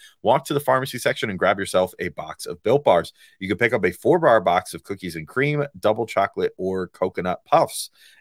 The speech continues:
And if you're close to Sam's Club, run in and grab a thirteen-bar box of their hit flavors, brownie batter and churro. You can thank me later.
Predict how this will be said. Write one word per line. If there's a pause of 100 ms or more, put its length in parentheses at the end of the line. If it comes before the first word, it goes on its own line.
And
if
you're
close
to
Sam's
Club, (300)
run
in
and
grab
a
thirteen-bar
box
of
their
hit
flavors,
brownie
batter
and
churro. (380)
You
can (160)
thank
me
later.